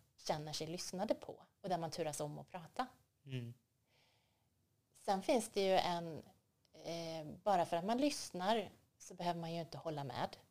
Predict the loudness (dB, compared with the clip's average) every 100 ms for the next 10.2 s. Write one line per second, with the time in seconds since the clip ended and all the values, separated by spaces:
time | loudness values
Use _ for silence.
0 | _ -20 -14 -8 -8 -8 -10 -14 -20 -12
1 | -6 -6 -8 _ _ _ _ _ _ _
2 | _ _ _ _ _ _ _ -2 0 0
3 | 0 0 0 -2 -2 -6 -8 -10 -6 -4
4 | -4 -8 -6 -4 -4 -6 -14 -20 _ -20
5 | _ _ _ _ _ _ _ _ _ _
6 | _ 0 2 2 0 -4 -6 -12 _ -4
7 | -4 -6 -4 -4 -4 -10 -16 _ _ _
8 | _ _ _ _ -20 _ _ _ _ -4
9 | -2 -2 -6 -8 -8 -6 -4 -2 0 0
10 | 0 0